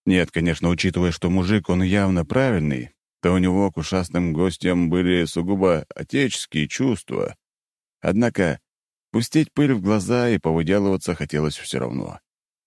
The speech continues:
Что до его предложения, пришлось отказаться. Ну что ж, я совсем сволочь, что ли? Им тут и своих забот хватает, особенно после того, как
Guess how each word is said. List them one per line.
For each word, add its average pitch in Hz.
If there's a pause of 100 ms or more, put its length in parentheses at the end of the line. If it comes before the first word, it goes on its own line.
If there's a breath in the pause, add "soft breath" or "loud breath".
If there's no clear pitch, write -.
(560)
Что 131
до 165
его 170
предложения, 147 (400)
пришлось 123
отказаться. 58 (720)
Ну 117
что 147
ж, 110
я 95
совсем 120
сволочь, 104
что -
ли? 62 (340)
Им 107
тут 131
и 131
своих 127
забот 113
хватает, 92 (500)
особенно 87
после 85
того, 85
как 82